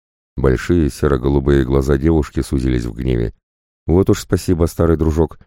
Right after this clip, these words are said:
Явился, чтобы насмехаться, чтобы обидеть. Сам-то вон какой, ходишь в башмаках, а я...»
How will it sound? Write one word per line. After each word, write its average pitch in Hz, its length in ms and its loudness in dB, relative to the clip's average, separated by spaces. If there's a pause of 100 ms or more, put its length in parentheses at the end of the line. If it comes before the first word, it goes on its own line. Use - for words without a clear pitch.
(300)
Явился, 90 480 2
чтобы 90 280 0
насмехаться, 85 680 -2
чтобы 85 340 0
обидеть. 85 400 0 (380)
Сам-то 107 380 -2
вон 98 160 2
какой, 76 400 -2 (100)
ходишь 78 320 0
в 65 100 -6
башмаках, 76 580 -2
а 71 100 0
я...» 87 260 2